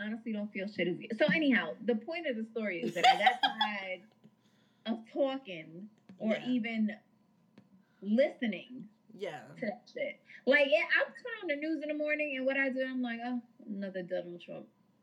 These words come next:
Speaker 1: Me, uh,
Speaker 2: Yeah, it's
Speaker 1: yeah.
Speaker 2: always about him. Get tired of it.
Speaker 1: Yeah, but it's not even shit that I'm like, "Oh, shit, this new policy is gonna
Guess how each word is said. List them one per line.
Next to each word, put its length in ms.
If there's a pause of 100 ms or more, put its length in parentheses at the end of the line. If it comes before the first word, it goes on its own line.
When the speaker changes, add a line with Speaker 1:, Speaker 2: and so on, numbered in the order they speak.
Speaker 1:
Me, 400
uh, 80
Speaker 2:
Yeah, 140
it's 120
Speaker 1:
yeah. 60
Speaker 2:
always 260
about 280
him. 380 (720)
Get 100
tired 300
of 100
it. 60
Speaker 1:
Yeah, 200
but 120
it's 160
not 200
even 360
shit 240
that 160
I'm 220
like, 500 (180)
"Oh, 440 (160)
shit, 260
this 160
new 140
policy 520
is 100
gonna 300